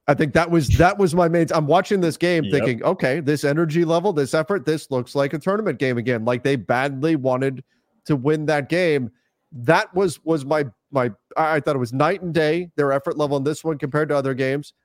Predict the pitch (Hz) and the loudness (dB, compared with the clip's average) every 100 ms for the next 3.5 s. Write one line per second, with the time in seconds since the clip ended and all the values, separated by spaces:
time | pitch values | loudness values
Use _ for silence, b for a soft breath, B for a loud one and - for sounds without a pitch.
0 | - 131 143 151 147 - 143 147 143 143 | -2 0 0 0 -2 -2 -2 -2 0 -2
1 | 139 135 - 143 123 135 135 127 123 123 | -2 -4 -2 -4 -4 -4 -2 -2 -4 -2
2 | 131 131 127 127 123 120 131 117 120 - | -2 -2 -2 0 -2 -2 -4 -2 -4 -4
3 | 123 113 120 113 | -8 -6 -4 -4